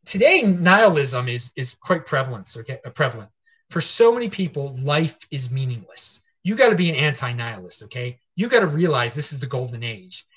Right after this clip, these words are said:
and that if the majority of people think life is meaningless, that's the mainstream culture, you, you think otherwise. Life is awesome, dude.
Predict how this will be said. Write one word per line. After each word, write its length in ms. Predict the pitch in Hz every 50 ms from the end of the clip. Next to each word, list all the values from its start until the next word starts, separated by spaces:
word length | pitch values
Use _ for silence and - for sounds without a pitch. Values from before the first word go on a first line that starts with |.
| _ _
and 160 | - 135 135 139
that 280 | 131 127 131 131 - _ _ _
if 120 | 160 139
the 80 | - 160
majority 440 | 156 147 131 160 175 196 220 226 196
of 60 | 190
people 260 | - 185 175 - 175
think 220 | - 165 156 131 131
life 260 | 135 135 147 151 -
is 160 | 147 127 123
meaningless, 580 | 127 131 135 143 151 151 160 156 - - - -
that's 200 | - 131 135 131
the 80 | - 147
mainstream 420 | 139 135 139 143 - - 147 131
culture, 480 | 123 - 127 131 - - - 156 151 151 - _ _ _ _ _ _ _
you, 260 | - 143 170 208 220 190 -
you 480 | 147 139 170 208 233 233 226 185 - - _
think 220 | - 170 160 143 - -
otherwise. 520 | 139 - 127 120 - 85 90 - - 131
Life 260 | 127 160 190 196 196
is 80 | 135 117
awesome, 400 | 113 131 156 110 - - 104 95
dude. 240 | - 98 98 101